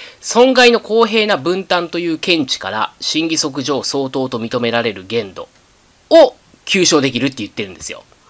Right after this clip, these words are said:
で、まあ、これね、すごくわかりづらい、これ、言葉、言い回しなんですよね。まあ、イメージとしては、使用者が、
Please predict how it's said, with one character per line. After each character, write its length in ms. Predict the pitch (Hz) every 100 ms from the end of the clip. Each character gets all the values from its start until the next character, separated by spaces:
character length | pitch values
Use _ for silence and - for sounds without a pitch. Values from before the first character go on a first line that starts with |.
| - _
で、 80 | 117
ま 120 | 127
あ、 20 |
こ 160 | - 170
れ 80 | 165
ね、 120 | 123
す 140 | -
ご 80 | 226
く 260 | 208 147 110
わ 140 | 110
か 220 | - 240
り 160 | 254 240
づ 240 | 180 247
ら 160 | 143 196
い、 300 | 135 120 95
こ 100 | 107
れ、 60 | 95
言 340 | - 117 127
葉、 380 | 117 117 117 -
言 120 | 135
い 60 | 139
回 160 | 135 135
し 260 | - 127
な 140 | 127 117
ん 100 | 92
で 100 | 80
す 140 | -
よ 80 | 82
ね。 220 | 110 117 - - -
ま 80 | 147
あ、 20 | -
イ 180 | 190 247
メ 160 | 392
ー 60 | 370
ジ 100 | -
と 140 | 120
し 80 | -
て 100 | 110
は、 320 | 107 120 - - - - - - - - - _
使 280 | - - 233
用 200 | 339 294
者 300 | - - - _ _ -
が、 340 | 226 156 -